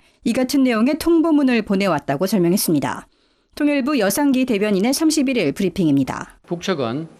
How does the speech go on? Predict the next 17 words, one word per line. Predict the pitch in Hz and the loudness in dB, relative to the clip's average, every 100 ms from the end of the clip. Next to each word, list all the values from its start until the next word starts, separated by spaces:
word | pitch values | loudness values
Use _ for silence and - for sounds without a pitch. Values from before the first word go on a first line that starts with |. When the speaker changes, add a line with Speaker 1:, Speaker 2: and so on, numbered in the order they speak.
| _ | _
Speaker 2:
일월 | 180 190 190 180 | -6 -2 -2 -2
삼십일 | 196 202 160 135 107 - 269 - - | -2 -2 -2 -6 -6 -8 -18 -20 -14
목요일 | 143 160 160 185 156 139 170 | -6 -4 -2 -2 -2 -4 -10
이십삼 | - 151 170 - 151 190 | -6 -6 -6 -8 -6 -4
시경 | 175 147 110 110 135 143 _ - _ _ - | -4 -6 -6 -8 -12 -16 _ -20 _ _ -6
남북 | 147 185 170 165 - | -4 -2 -4 -6 -4
공동 | 151 180 175 170 165 | -2 0 0 0 0
연락사무소 | 135 151 160 - 165 165 127 98 98 - _ _ _ | 0 -2 -4 -4 -4 -2 -4 -8 -12 -20 _ _ _
서울 | - 170 175 170 | -4 0 0 -2
평양 | 175 180 185 160 151 | -2 -4 -2 -2 -2
간 | 147 156 | -2 -4
직통 | - 156 - 160 151 | -8 -10 -6 -4 -4
전화를 | 139 135 123 107 | -4 -4 -4 -8
통해 | 131 127 107 127 - _ _ _ _ | -8 -8 -8 -10 -16 _ _ _ _
금강산 | 151 160 160 175 180 180 190 196 - | -6 -4 -4 -2 -2 -2 -2 -4 -6
국제관광국 | 160 - 165 156 139 156 156 147 165 | -10 -4 -4 -2 -2 -2 -2 -4 -6
명의로 | 139 117 107 92 | -6 -6 -6 -10